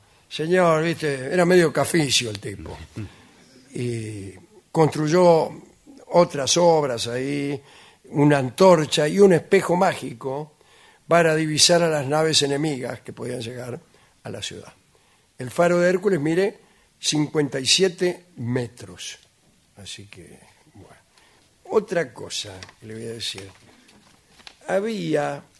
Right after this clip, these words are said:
hay otra historia que se cuenta sobre la torre de Heracles, que explica que no es de Heracles,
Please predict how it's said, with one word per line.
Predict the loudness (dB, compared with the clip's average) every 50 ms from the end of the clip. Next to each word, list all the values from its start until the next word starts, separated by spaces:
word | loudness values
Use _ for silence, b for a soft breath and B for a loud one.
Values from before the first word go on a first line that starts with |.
| _ -20 -20 -20 _ _ -20 -14 -10
hay | -10 -8 -6 -6
otra | -8 -8 -8 -6 -6 -6 -4 -6 -6 -8 -10 -12
historia | -14 -16 -18 -12 -4 -4 -4 -4 -4 -6 -8 -8 -8 -8 -10 -12 _ _ _ _ _ _
que | -2
se | -2 -2 -2 -2
cuenta | -2 -2 -2 -2 -4 -8 -10
sobre | -10 -10 -8 -8
la | -10 -10 -8
torre | -8 -8 -8 -6 -8
de | -8 -8 -10 -10 -10 -10
Heracles, | -10 -8 -8 -10 -12 -12 -12 -12 -12 -14 b b b b b b b b b b b
que | -2 -2
explica | -2 0 0 0 0 0 2 0 0 0 2
que | 2 2 4
no | 6 6
es | 6 6 4
de | 2
Heracles, | -2 -2 -4 -6 -10 -12 -12 -12 -10 -12 -14